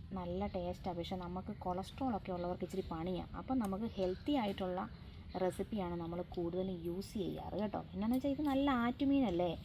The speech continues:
അപ്പോൾ അതിന് നല്ല ടേസ്റ്റും ഉണ്ട്. അപ്പോൾ പിന്നെ എണ്ണ തീരെ ചേർക്കാതെയാണ് നമ്മളിത് തോരനായിട്ട് വെക്കുന്നത്. നമ്മുടെ ഇവിടെ പറയുന്നത് മീൻപീരയെന്നാണ് കേട്ടോ.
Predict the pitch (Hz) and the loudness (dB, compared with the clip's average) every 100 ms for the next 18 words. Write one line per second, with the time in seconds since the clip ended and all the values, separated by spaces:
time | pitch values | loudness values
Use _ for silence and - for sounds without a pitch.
0 | - - - 302 311 269 254 190 190 190 | -10 -10 -6 2 6 8 6 6 4 2
1 | 160 165 - 151 147 - - - - 190 | 0 0 -2 -6 -4 -8 -10 -14 -6 -4
2 | 226 262 190 202 196 180 185 226 247 - | -2 0 2 2 2 2 2 2 2 0
3 | 170 175 190 - 160 160 - 185 165 170 | -2 0 -2 -2 -2 -2 -2 -2 0 -2
4 | 147 151 - - - - 220 208 180 160 | -2 -2 -4 -6 -12 0 2 4 2 2
5 | 254 254 220 240 220 165 156 160 285 311 | 2 4 6 6 4 0 -2 -2 -2 -2
6 | 302 285 254 311 - - - 214 233 254 | -2 2 0 0 -8 -12 -4 0 4 4
7 | 214 185 190 175 165 185 190 165 294 466 | 4 2 0 0 0 0 0 0 0 -2
8 | - - - - 185 190 208 208 226 240 | -10 -12 -12 -4 -2 2 2 4 4 6
9 | 240 180 156 233 | 4 4 0 2